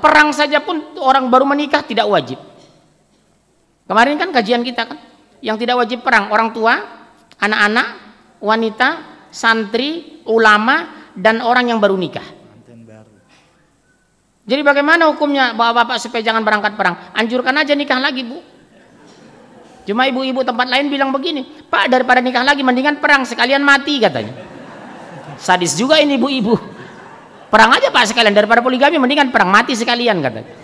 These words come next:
Speaker 1: Padahal suaminya itu, Bu. Subhanallah. Jadi gendang perang sudah berbunyi,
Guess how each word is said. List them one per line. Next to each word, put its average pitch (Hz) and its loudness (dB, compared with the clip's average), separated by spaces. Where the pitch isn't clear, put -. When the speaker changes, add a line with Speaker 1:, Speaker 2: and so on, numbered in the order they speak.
Speaker 1:
Padahal 233 6
suaminya 277 6
itu, 208 0
Bu. 135 -6
Subhanallah. 120 -4
Jadi 339 2
gendang 302 4
perang 311 4
sudah 262 4
berbunyi, 226 0